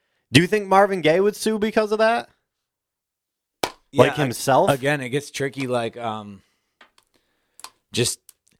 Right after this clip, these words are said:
Speaker 2: hypothetically asking what people think and would do and stuff. But yeah, it, you'd like to think
Speaker 1: I would
Speaker 2: you,
Speaker 1: like to
Speaker 2: you,
Speaker 1: think the
Speaker 2: you'd,
Speaker 1: musician
Speaker 2: you'd like
Speaker 1: would,
Speaker 2: to
Speaker 1: would
Speaker 2: think,
Speaker 1: know.
Speaker 2: yeah, you'd like to think musicians would not do that, but people like money too, so.
Speaker 1: I don't know.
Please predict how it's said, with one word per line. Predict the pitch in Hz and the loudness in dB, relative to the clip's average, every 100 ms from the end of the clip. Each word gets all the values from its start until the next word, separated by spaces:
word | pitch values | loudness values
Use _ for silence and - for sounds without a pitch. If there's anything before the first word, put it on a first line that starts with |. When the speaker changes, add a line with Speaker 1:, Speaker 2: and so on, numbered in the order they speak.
| _ _ _ - | _ _ _ 0
Speaker 2:
hypothetically | - 147 127 - 131 131 113 113 | 2 2 -2 -2 0 0 -4 -2
asking | 117 117 - 117 | 0 0 -4 -4
what | 110 104 - | -2 -2 -4
people | 113 110 104 | -6 -2 -2
think | 95 110 107 107 | -2 -4 -2 -2
and | 104 | -2
would | 101 90 | -2 0
do | 107 113 | 0 0
and | 101 | -2
stuff. | 107 98 | -4 -2
But | 104 101 | -2 2
yeah, | 156 135 | 2 2
it, | 120 - _ _ | -4 -8 _ _
you'd | 160 147 | -2 2
like | 139 180 185 | 2 2 -2
to | 175 | -10
think | 156 156 151 _ _ - | -8 -8 -10 _ _ 4
Speaker 1:
I | 185 | 6
would | 220 | 6
Speaker 2:
you, | 226 | 6
Speaker 1:
like | 214 | 6
to | 220 | 6
Speaker 2:
you, | |
Speaker 1:
think | 208 190 | 6 6
the | 180 | 6
Speaker 2:
you'd, | |
Speaker 1:
musician | 175 156 147 165 170 | 8 6 8 6 4
Speaker 2:
you'd | 143 | 6
like | 175 185 | 6 6
Speaker 1:
would, | |
Speaker 2:
to | 175 | 2
Speaker 1:
would | 147 | 4
Speaker 2:
think, | 170 | 6
Speaker 1:
know. | 131 120 92 | 6 6 4
Speaker 2:
yeah, | 139 131 85 78 | 0 -4 -6 -10
you'd | 127 | -4
like | 135 151 | 2 2
to | 151 | 0
think | 131 143 | -6 -4
musicians | 139 131 127 123 120 104 | -4 -4 -4 -6 -6 -6
would | 104 98 | -6 -4
not | 110 107 101 - | -2 -2 -4 -8
do | 95 101 | -4 -2
that, | 87 85 90 | -2 -6 -4
but | 92 82 _ _ _ _ _ _ _ _ _ _ _ - _ | -4 -6 _ _ _ _ _ _ _ _ _ _ _ -20 _
people | - 95 104 | 0 0 0
like | 98 92 | -2 0
money | 104 90 | -2 -2
too, | 80 92 80 | 0 0 0
so. | - 78 78 - _ _ _ _ _ _ _ _ - | 0 0 -2 -10 _ _ _ _ _ _ _ _ -4
Speaker 1:
I | 80 | -4
don't | 76 | -4
know. | 73 73 | -14 -18